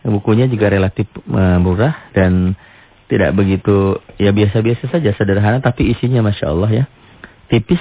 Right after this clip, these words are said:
tapi banyak orang yang pintar dengan buku ini. Allah memberikan pemahaman melalui buku ini. Bukunya Warna Hijau Daun ditulis oleh A Mas'ud Syafi'i. Diterbitkan P T M G Semarang. Silahkan miliki, ya. Ini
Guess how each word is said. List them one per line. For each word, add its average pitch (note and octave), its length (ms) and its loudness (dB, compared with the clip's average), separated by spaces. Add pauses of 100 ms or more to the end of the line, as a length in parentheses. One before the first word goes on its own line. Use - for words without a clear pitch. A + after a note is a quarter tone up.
tapi C3 240 2
banyak A2+ 240 2
orang G#2 160 2
yang G2+ 160 0
pintar G2 320 0
dengan E2 240 -2
buku D2 240 -6
ini. D#2 160 -4 (560)
Allah F2 240 0
memberikan F2 800 0 (160)
pemahaman F#2+ 480 -2
melalui F2+ 320 -2
buku D#2+ 320 -4
ini. D#2 160 0 (800)
Bukunya C3+ 480 2
Warna A#2+ 240 2
Hijau A2 240 0
Daun G#2+ 240 2
ditulis B2+ 400 -2
oleh G#2+ 160 2 (240)
A A2+ 240 2
Mas'ud G#2 320 -2
Syafi'i. F#2 560 -2 (800)
Diterbitkan F#2+ 720 -2
P G2 80 -2
T - 80 -4
M F2 160 2
G F2+ 160 0
Semarang. E2 400 0
Silahkan A2+ 240 2
miliki, D#2 480 -4
ya. G2+ 160 -8 (880)
Ini E2 240 -2